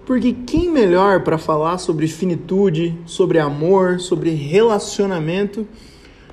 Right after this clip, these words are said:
do que o sociólogo polonês Zygmunt Bauman. Você pode conhecer aí o Bauman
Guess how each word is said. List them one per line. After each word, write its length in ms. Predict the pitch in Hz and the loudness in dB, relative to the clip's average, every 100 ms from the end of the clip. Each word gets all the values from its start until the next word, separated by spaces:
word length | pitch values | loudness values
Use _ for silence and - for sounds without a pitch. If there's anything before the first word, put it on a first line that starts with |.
| - | -2
do 120 | 339 | 0
que 160 | 339 | 4
o 80 | 302 | 2
sociólogo 760 | 285 302 302 262 208 208 214 208 | 2 0 0 4 4 4 4 2
polonês 720 | 214 220 208 190 196 202 - | 4 4 4 2 0 -2 -8
Zygmunt 560 | 170 151 170 220 226 208 | -8 -2 0 4 4 2
Bauman. 560 | 151 151 147 139 131 127 - - - | 0 0 0 -2 -4 -8 -16 -20 -8
Você 240 | - 269 330 | -4 -2 0
pode 540 | - 254 254 233 190 | 2 2 2 4 4
conhecer 560 | 190 202 196 185 208 202 | 4 4 4 4 4 6
aí 140 | 190 | 6
o 60 | 190 | 4
Bauman 680 | 156 180 196 165 139 139 | 2 0 0 0 -2 -4